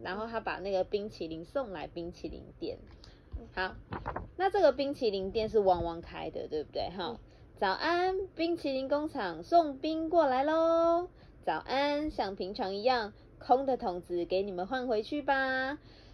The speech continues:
Speaker 1: 所以这个企鹅啊，送了新的冰淇淋过来，那空的桶子它就收回去，再装新的冰淇淋，再送过来，对不对？那这个冰淇淋的空，空，空的这个桶子就可以不会浪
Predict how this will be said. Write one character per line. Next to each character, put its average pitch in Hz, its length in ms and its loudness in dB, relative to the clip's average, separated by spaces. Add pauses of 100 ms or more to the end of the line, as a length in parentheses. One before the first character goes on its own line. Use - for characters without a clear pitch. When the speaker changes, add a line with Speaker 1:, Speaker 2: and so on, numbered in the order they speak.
Speaker 1:
所 - 260 2
以 196 160 -2
这 320 140 0
个 294 100 6
企 285 320 2
鹅 185 160 6
啊， 165 260 0
送 277 180 4
了 185 120 2
新 311 420 -4
的 247 160 6
冰 214 220 -4
淇 214 140 -2
淋 180 180 -6
过 220 220 6
来， 165 300 -2
那 208 180 -4
空 349 280 -4
的 320 140 6
桶 170 220 -8
子 156 160 -10
它 185 160 -8
就 208 120 -2
收 202 300 0
回 165 200 -2
去， 190 200 -6
再 311 220 2
装 220 240 -4
新 196 240 -8
的 180 80 -2
冰 175 260 -8
淇 - 140 -8
淋， - 260 -12
再 202 180 -2
送 165 280 -6
过 156 200 -8
来， - 240 -14
对 170 120 0
不 156 80 -8
对？ - 240 -10 (240)
那 262 120 -2
这 262 120 2
个 208 100 6
冰 208 240 0
淇 208 140 -6
淋 165 180 -4
的 160 100 -4
空， 190 300 -6 (100)
空， 285 300 4 (380)
空 381 260 2
的 311 140 6
这 254 100 6
个 233 80 4
桶 160 300 -6
子 165 180 -8
就 202 160 -2
可 170 200 0
以 160 180 -4
不 - 180 -12
会 185 100 0
浪 165 280 -4